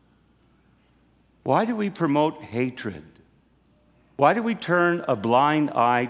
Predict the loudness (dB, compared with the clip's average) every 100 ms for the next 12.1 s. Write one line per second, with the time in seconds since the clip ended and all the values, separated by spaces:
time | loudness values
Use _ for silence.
0 | -6 -8 -4 0 2 2 2 -2 -8 -18
1 | -20 _ _ _ _ _ _ _ -10 -6
2 | -6 -2 0 0 0 -2 -4 -4 -4 -8
3 | -20 _ -2 2 4 2 -2 -6 -4 -2
4 | -2 -4 -6 -4 -2 -4 -4 -10 -12 -12
5 | -20 _ _ _ _ _ _ _ _ _
6 | _ _ _ _ _ _ _ _ _ _
7 | _ _ -14 -6 -4 -4 -4 -6 -2 -4
8 | 0 -2 -2 -2 -2 -2 -2 -2 0 0
9 | -2 -2 0 0 -6 -10 -18 _ _ _
10 | _ _ -4 -4 -4 -6 -6 -16 -20 _
11 | _ _ _ _ _ _ 0 2 2 0
12 | -6